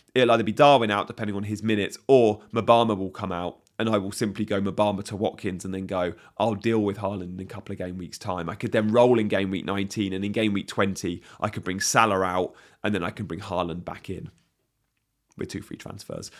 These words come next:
That's the loose plan. That's the loose plan. Um, guys, I'm really enjoying these, uh, festive streams, so I hope you are liking them too. And as I mentioned a minute ago, if you wanna show your appreciation,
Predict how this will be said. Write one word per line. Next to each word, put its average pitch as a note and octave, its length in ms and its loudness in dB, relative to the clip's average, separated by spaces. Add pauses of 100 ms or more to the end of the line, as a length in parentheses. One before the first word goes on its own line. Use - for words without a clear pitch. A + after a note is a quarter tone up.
(100)
That's - 180 4
the G3 100 4
loose F3+ 240 2
plan. G2 340 0
That's - 160 0
the G3 80 0
loose E3+ 260 8
plan. G2 380 -2 (240)
Um, C3+ 360 6
guys, D3 260 6
I'm D3 120 2
really F#3 220 4
enjoying C3+ 520 2
these, A2+ 340 0
uh, G#2+ 180 6
festive - 720 0
streams, F#2+ 500 -4
so A#2 140 0
I A#2 60 2
hope - 340 -2
you B2+ 300 0
are A2 260 2
liking A2+ 360 0
them G#2 100 -2
too. A2+ 160 -4
And G2+ 80 0
as G#2+ 100 -2
I B2+ 60 0
mentioned A#2 320 -2
a G2+ 40 0
minute G#2+ 200 -2
ago, F#2 280 -2 (300)
if - 140 -2
you D3 40 4
wanna D#3 140 6
show C#3+ 160 2
your C3+ 180 6
appreciation, A2+ 760 0